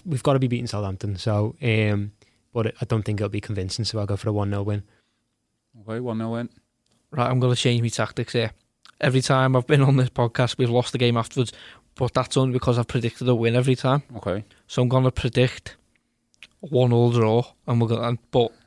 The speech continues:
Speaker 3: with the, like, sort of inverted commas, that's my reason why.
Speaker 2: Okay. Well, to be honest, I'm gonna go with what you just, kind of what you just said.
Speaker 3: Mm.
Speaker 2: I think I've been
Speaker 3: One all.
Speaker 2: quite positive over the, the course of the,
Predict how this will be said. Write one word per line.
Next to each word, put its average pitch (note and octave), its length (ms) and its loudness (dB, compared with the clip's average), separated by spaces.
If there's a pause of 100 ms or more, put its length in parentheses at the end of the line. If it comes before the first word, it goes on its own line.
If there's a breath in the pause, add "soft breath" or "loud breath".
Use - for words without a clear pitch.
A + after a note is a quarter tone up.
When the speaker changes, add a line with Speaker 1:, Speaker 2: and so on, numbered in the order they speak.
(380)
Speaker 3:
with B2+ 220 -4
the, B2 100 -2
like, A#2+ 200 2
sort A#2 280 0
of A#2 200 0 (300 soft breath)
inverted A#2+ 480 0
commas, A#2 440 0 (500)
that's - 180 -10
my B2 80 0
reason A2+ 360 -2
why. A2 200 -4 (160)
Speaker 2:
Okay. G#2 320 -4 (220 loud breath)
Well, B2+ 80 0
to C3 100 0
be C#3 80 4
honest, C3+ 340 2
I'm B2 100 0
gonna C3+ 140 0
go C#3 100 2
with C3 160 0
what G#2 140 0
you G2+ 140 -4
just, G#2+ 380 -8
kind G2+ 180 -2
of G2 60 -2
what G2 100 -2
you F#2+ 140 -4
just G2+ 160 -8
said. G#2+ 220 0
Speaker 3:
Mm. B2 60 -6 (220 loud breath)
Speaker 2:
I A2 60 -8
think A2+ 160 -2
I've G#2 180 -2
been A#2 120 2
Speaker 3:
One A#2+ 100 2
all. A2 80 4
Speaker 2:
quite A#2 80 -2
positive A2 360 -2
over G#2+ 140 -2
the, A2 260 -4
the G#2+ 80 -10
course G#2 340 -8
of G2+ 100 -8
the, G#2 260 -8